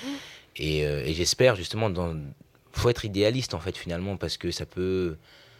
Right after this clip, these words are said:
Speaker 2: ça peut paraître un peu bisounours de se dire que on espère qu'il n'y ait pas de différence, mais en fait, je pense que il faut rêver, en fait, pour avancer, il faut rêver, et c'est tout,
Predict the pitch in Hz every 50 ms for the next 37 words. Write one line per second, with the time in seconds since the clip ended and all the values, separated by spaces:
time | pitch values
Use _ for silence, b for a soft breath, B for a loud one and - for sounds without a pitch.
0 | b b b b b b b b - 90 92 123 117 - 104 92 98 107 110 -
1 | - 90 82 - 98 95 87 90 87 92 92 92 95 90 85 85 82 78 78 90
2 | 95 90 - - - 85 87 92 90 90 87 85 80 80 78 - - - 90 -
3 | - 90 85 82 80 - 87 82 82 - - 92 98 107 104 - 92 85 80 80
4 | - 104 98 - - - - 90 - - - 82 76 78 80 - B B B B
5 | B B B B B B B B B B B _ _ _ _ _ _ _ - -
6 | 90 - 101 95 90 107 101 110 127 120 104 - 110 98 - 101 92 90 85 92
7 | 92 85 - - 113 113 113 104 95 87 - 87 87 85 90 87 82 95 104 113
8 | 110 101 90 - - - 82 78 - - - 104